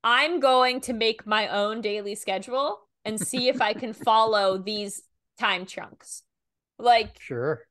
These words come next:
Speaker 1: eight thirty to eight forty, you know, go to the bathroom, brush teeth, eight thirty, er, eight forty to nine o'clock, can do first chore. That's my only dishes
Speaker 2: Mm-hmm.
Speaker 1: time. And then I gotta move to laundry.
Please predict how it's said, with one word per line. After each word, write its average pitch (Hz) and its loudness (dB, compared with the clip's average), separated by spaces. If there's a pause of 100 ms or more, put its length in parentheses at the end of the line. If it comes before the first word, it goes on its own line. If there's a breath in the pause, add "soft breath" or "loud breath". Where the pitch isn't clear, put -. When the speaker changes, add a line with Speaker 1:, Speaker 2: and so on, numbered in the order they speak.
(140)
Speaker 1:
eight 320 2
thirty 339 4
to 302 0
eight 269 2
forty, 226 2 (100)
you 277 -4
know, 202 2 (320)
go 330 6
to 339 -6
the 320 2
bathroom, 220 0
brush 349 2
teeth, 220 -6 (420)
eight 320 0
thirty, 320 2
er, 254 4 (200)
eight 277 0
forty 302 2
to 302 -4
nine 262 2
o'clock, 247 0 (180)
can 294 -2
do 269 -6
first - 0
chore. 202 -2
That's 269 0
my 247 2
only 294 0
dishes 233 -4
Speaker 2:
Mm-hmm. 139 -8
Speaker 1:
time. 175 -4 (220)
And 226 -6
then 302 2
I 339 4
gotta 311 2
move 285 -6
to 254 0
laundry. 233 -2